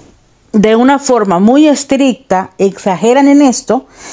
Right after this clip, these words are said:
y estas muchachas cuando salen de su casa se pierden y son inducidas a hacer lo que sea porque no conocen la malicia que hay en el mundo.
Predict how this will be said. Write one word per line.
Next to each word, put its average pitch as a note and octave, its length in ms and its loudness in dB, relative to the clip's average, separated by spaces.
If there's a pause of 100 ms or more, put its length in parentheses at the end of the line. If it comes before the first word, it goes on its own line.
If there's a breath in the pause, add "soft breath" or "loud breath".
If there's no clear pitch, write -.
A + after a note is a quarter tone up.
(120)
y D4 160 2
estas E4+ 320 0
muchachas C#4+ 800 0
cuando A3 360 0
salen B3+ 320 2
de B3+ 140 2
su B3+ 160 -4
casa F#3+ 480 -2 (220 soft breath)
se A#3+ 200 -2
pierden A#3 680 0 (240 soft breath)
y A#3 140 0
son C4 300 2
inducidas D4+ 600 2
a D4+ 60 2
hacer C#4+ 180 0
lo C#4 120 0
que C4+ 100 0
sea G#3+ 240 -2
porque A3+ 320 -2
no B3 220 0
conocen A#3+ 520 0
la F3+ 120 0
malicia F3+ 640 -2
que F3 220 -2
hay F#3 220 -2
en F#3+ 120 -2
el D#3+ 220 -2
mundo. D#3 640 -4